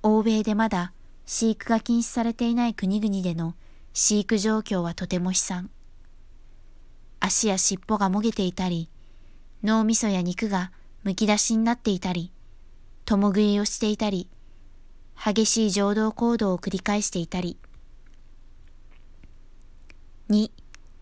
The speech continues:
フェザー、ダウン。水鳥の羽毛であるフェザーとダウン。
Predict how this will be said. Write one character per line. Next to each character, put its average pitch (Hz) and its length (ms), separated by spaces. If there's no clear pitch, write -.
フ - 160
ェ 233 80
ザ 190 320
ー、 - 20
ダ 196 220
ウ 180 60
ン。 165 160
水 240 320
鳥 254 240
の 247 180
羽 240 200
毛 - 20
で 247 80
あ 247 100
る 196 80
フ 220 140
ェ - 20
ザ 208 200
ー - 20
と 175 100
ダ 175 200
ウ - 20
ン。 165 100